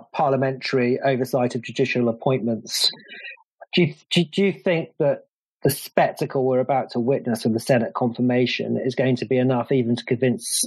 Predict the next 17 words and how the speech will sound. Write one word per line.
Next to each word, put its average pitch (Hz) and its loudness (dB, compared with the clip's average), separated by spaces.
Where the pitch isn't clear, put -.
some 131 -2
of 117 -2
those 131 2
parliamentarians 113 0
that 127 0
the 135 2
U 127 4
S 123 0
path 120 0
is 120 0
not 127 2
the 127 2
one 110 2
we 110 4
should 113 0
be 117 0
following? 120 0